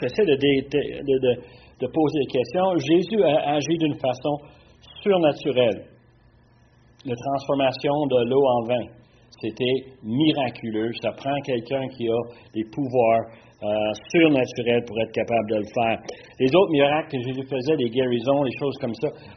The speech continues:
nous savons nous-mêmes que même nos médecins aujourd'hui ne sont pas rendus là encore. Hein, de simplement toucher quelqu'un, euh, euh, pour qu'il puisse voir,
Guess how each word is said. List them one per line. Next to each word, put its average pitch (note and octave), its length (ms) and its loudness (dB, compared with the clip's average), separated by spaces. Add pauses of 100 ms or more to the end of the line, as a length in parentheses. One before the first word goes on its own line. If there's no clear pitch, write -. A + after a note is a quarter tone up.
nous C#3+ 140 0 (100)
savons C#3+ 460 2
nous-mêmes C#3 400 0
que A#2+ 120 -6
même C3 260 -2
nos C3 180 -2
médecins C3 320 -2
aujourd'hui A#2 560 -2 (320)
ne A#2+ 80 -6
sont A#2 240 0
pas B2 180 2
rendus A2 260 -2
là A2 200 4
encore. G#2 380 -2 (600)
Hein, C3+ 260 -4
de A2 220 -2 (280)
simplement C3 560 2 (140)
toucher D#3 400 -2
quelqu'un, B2 480 -4
euh, G#2 320 -6 (360)
euh, G#2+ 360 -6
pour B2 140 -10
qu'il A#2 240 -6
puisse C3 320 -4
voir, B2 480 2